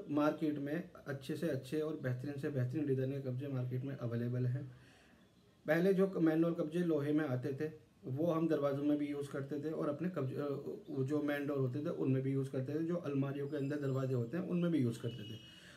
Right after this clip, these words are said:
उनको यूज़ करने के लिए हमने सबसे पहले तो ये सोचा कि भाई, सबसे अच्छा मेन और बढ़िया कब्जा मार्केट में अवेलेबल है, तो उसके बारे में बताया क्यों ना जाए, ताकि लोगों के जहन में से ये चीज़ निकल जाए कि कब्जा होता क्या है और कब्जों की क्वालिटी में क्या क्या समानताएं हैं।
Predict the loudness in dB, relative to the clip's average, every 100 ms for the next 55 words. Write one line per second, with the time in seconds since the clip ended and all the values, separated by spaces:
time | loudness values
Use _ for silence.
0 | -4 4 4 4 4 6 6 6 4 4
1 | 4 4 4 2 2 2 2 2 4 4
2 | 4 2 0 0 -2 0 2 2 0 -2
3 | 0 0 0 -4 0 2 2 2 0 0
4 | -2 2 2 2 0 -2 -2 -2 -2 -4
5 | -4 -4 -4 -2 -2 0 0 0 0 -2
6 | -2 -2 -2 -2 -2 -2 0 0 0 -2
7 | -2 -2 -2 0 -2 -2 -2 0 2 0
8 | 0 -2 -2 0 0 -2 -2 0 0 2
9 | 0 0 0 0 0 0 0 2 2 2
10 | 0 -4 -14 -20 -20 -20 -20 0 4 4
11 | 2 2 4 4 4 6 6 4 4 2
12 | 2 0 0 -2 0 2 2 2 0 0
13 | 0 0 0 0 2 2 0 -2 -2 0
14 | 0 0 -2 -2 -2 -2 0 0 2 0
15 | 0 2 4 4 4 0 -4